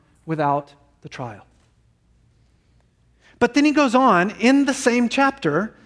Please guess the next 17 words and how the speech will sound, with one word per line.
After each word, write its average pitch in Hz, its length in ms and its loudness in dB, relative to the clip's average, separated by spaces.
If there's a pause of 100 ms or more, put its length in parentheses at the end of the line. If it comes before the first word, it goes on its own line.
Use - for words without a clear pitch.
(240)
to 208 100 -6
tell 208 200 4
us 208 200 -2
to 208 160 -4
reject, 170 680 0
to 196 100 -2
flee 240 320 -2
from 151 400 -4
temptation. 202 560 -2 (200)
Jump 214 220 0
all 226 80 2
the 220 80 0
way 214 80 2
down 190 160 -2
to 175 60 -6
verse 170 160 -6
twelve. 160 280 -10